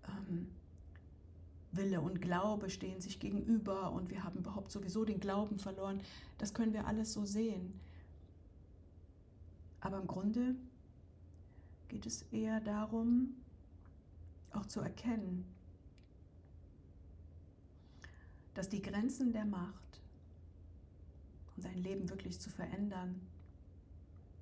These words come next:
zwar auch in deinem Kopf existieren, aber im Großen und Ganzen dein Gesamtenergiekörper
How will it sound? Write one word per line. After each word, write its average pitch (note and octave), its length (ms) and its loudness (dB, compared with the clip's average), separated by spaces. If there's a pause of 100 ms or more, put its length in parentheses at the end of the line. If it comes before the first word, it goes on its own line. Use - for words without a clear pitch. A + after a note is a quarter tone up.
(880)
zwar - 340 0
auch G3 140 0
in G3 100 0
deinem F#3 280 -2
Kopf - 280 -4
existieren, F#3 920 -2 (100)
aber G3 540 0 (1600)
im G3 120 2
Großen A3+ 360 2
und G3+ 180 2
Ganzen G3+ 420 0
dein F#3 200 -6
Gesamtenergiekörper G#3 1400 -2